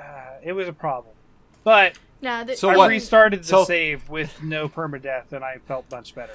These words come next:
Speaker 3: So
Speaker 2: yeah, in the, um, there's, there's, like, three or four characters who are necessary for the plot, and if they die, then you have to restart. But that's it.
Speaker 1: Okay. I remember what turned me off of Fire Emblem is my friend let me borrow Radiant Dawn on the GameCube.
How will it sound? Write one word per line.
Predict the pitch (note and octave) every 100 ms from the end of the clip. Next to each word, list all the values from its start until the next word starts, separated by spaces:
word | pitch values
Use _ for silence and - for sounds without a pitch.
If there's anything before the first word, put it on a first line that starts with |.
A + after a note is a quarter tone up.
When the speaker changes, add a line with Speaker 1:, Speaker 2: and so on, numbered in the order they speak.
| -
Speaker 3:
So | - B3+ D4+
Speaker 2:
yeah, | D4 B3 G#3+
in | C#4+ D4
the, | D4 D4
um, | C#4+ B3+ A#3+ G#3 _ _ - _ _ _ _ - -
there's, | C#4 D#4 E4
there's, | A#3+ D#4 D4+
like, | F4+
three | - E4+ E4+
or |
four | D4 D#4+
characters | C#4+ C4+ B3+ C4+ B3+
who | B3
are | A#3+
necessary | A#3+ A#3+ A#3 B3 A3+
for |
the | A3 G#3
plot, | A#3 G#3+
and | A3+
if | A3
they | A#3 A#3
die, | A3+ G#3+
then | G#3+ G#3+
you |
have | G#3 G#3+
to |
restart. | G#3 G#3 - G3 F#3+
But | G3+
that's | G3 G3
it. | G#3 G#3 _ _ - - - -
Speaker 1:
Okay. | - A#2 - - - _
I | F3+
remember | A#3 C4+ D4 C#4+ A#3+ -
what | A3 A#3+
turned | A3 C4 C#4
me | A#3
off | A#3
of | G3+
Fire | - G#3 A3+
Emblem | G3+ F3 D#3
is | D3 D3
my | F3 E3+ E3 -
friend | A3+ A#3+
let | A#3+
me | E3+
borrow | D3 E3 F3+ F#3+ D3+
Radiant | C3+ D#3 F3 E3 C3
Dawn | C3+ D3+ C#3+
on | C3
the | B2
GameCube. | B2+ C3+ D3 E3 F3